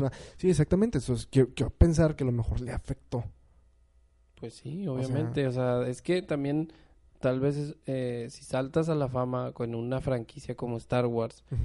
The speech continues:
Speaker 1: pero eres un niño todavía, entonces, en lugar de que tú estés, eh, acudiendo a la escuela con tus amiguitos
Speaker 2: Ajá.
Speaker 1: normal, como un niño normal,
Speaker 2: Sí.
Speaker 1: eh, pues imagínate estar dando sesenta entrevistas diarias, eh, a de-,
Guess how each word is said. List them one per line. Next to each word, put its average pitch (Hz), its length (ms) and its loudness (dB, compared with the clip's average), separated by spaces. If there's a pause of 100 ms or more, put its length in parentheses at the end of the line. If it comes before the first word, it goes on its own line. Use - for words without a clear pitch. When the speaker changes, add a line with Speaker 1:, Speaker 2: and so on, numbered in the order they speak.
(460)
Speaker 1:
pero 113 800 2
eres 123 320 -6
un 135 140 -4
niño 135 300 -2
todavía, 131 480 -2
entonces, 127 440 -6 (140)
en 120 200 -2
lugar 123 260 0
de 147 120 -2
que 139 100 -6
tú - 140 0
estés, 139 580 -2
eh, 117 480 -8
acudiendo 117 560 -4
a 135 40 2
la 135 80 0
escuela 131 560 -2 (220)
con 110 180 -10
tus - 180 -16
amiguitos 117 480 -4
Speaker 2:
Ajá. 104 100 4
Speaker 1:
normal, 120 360 0
como 117 320 -4
un 117 140 -4
niño 127 220 0
normal, 135 580 0
Speaker 2:
Sí. 120 300 0 (480)
Speaker 1:
eh, 113 760 -2
pues 110 160 0
imagínate 113 560 -4
estar 117 240 -6
dando 127 320 -4
sesenta 120 500 -4
entrevistas 123 800 -4
diarias, 123 380 -6
eh, 120 260 -10
a 120 100 -6
de-, 117 200 -6